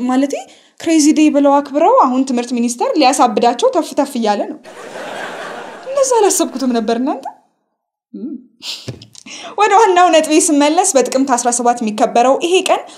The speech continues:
ዋና ዓላማው በወታደራዊ አገልግሎት ውስጥ ያሉ ሴቶች በአገልግሎት ህይወታቸውን ላጡ በሚሊዮን ለሚቆጠሩ ወታደራዊ ሴቶች ክብር የሚሰጥ ልዩ ቀን ነው። በጦርነት ወቅት ወንዶች ብቸኛ አዳኞች አይደሉም እና አሜሪካ በታሪክ በውጊያ ውስጥ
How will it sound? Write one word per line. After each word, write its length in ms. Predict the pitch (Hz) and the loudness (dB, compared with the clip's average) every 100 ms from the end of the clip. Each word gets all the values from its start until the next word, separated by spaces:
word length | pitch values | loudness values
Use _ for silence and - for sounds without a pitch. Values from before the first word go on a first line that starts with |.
| - | -2
ዋና 240 | 330 370 370 | 2 4 4
ዓላማው 340 | 359 330 381 | 4 4 4
በወታደራዊ 560 | 466 269 262 247 240 240 | 2 2 0 0 2 4
አገልግሎት 400 | 240 233 220 254 | 2 0 -4 -6
ውስጥ 180 | 262 - | -6 -4
ያሉ 220 | 202 208 220 | -2 -2 -2
ሴቶች 320 | 254 269 - 240 | -2 -2 -4 0
በአገልግሎት 560 | 269 285 294 269 320 - - | 2 2 2 0 -4 -8 -12
ህይወታቸውን 680 | - 339 330 302 302 277 262 | 0 2 4 0 0 -2 2
ላጡ 240 | 233 - - | 2 0 -2
በሚሊዮን 500 | 277 214 277 339 302 | -2 0 2 2 2
ለሚቆጠሩ 560 | 240 233 233 214 220 254 | 2 -2 -4 -4 -2 0
ወታደራዊ 540 | 330 226 208 190 190 196 | 0 0 -4 -2 0 0
ሴቶች 340 | 208 240 392 - - - | -2 -2 -2 -4 -14 -4
ክብር 200 | 381 370 | 2 4
የሚሰጥ 400 | 330 294 311 339 339 | 4 4 2 0 0
ልዩ 220 | 269 240 | 0 0
ቀን 180 | - 156 | -2 -6
ነው። 120 | - - _ _ _ _ _ _ _ - - - - - - | -10 -18 _ _ _ _ _ _ _ -20 -20 -20 -20 -6 0
በጦርነት 460 | 381 415 392 370 415 | 2 2 4 2 2
ወቅት 180 | 440 - | 0 2
ወንዶች 360 | 277 277 302 - | 2 2 0 0
ብቸኛ 380 | 381 381 285 262 | 0 2 2 2
አዳኞች 440 | 240 220 220 220 | 2 0 -2 -4
አይደሉም 360 | 202 131 135 107 - - | -4 -4 -6 -12 -16 -8
እና 140 | 214 349 | -4 0
አሜሪካ 420 | 403 247 247 330 | 2 2 2 2
በታሪክ 460 | 320 254 254 240 254 | 2 2 0 0 0
በውጊያ 420 | 226 226 214 214 233 | 0 0 0 4 4
ውስጥ 240 | 440 - | 4 0